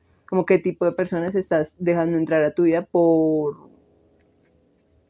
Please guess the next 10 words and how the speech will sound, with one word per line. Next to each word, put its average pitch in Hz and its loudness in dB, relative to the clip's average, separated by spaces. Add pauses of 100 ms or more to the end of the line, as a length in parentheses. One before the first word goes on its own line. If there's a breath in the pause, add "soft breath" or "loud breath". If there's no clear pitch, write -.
(360)
simplemente 170 2
por 170 -2
el 175 2
hecho 156 -2
de, 156 -2 (800)
de 185 6
quiero 190 6
sentirme 175 2
acompañada, 156 0 (160)
¿ok? 156 -4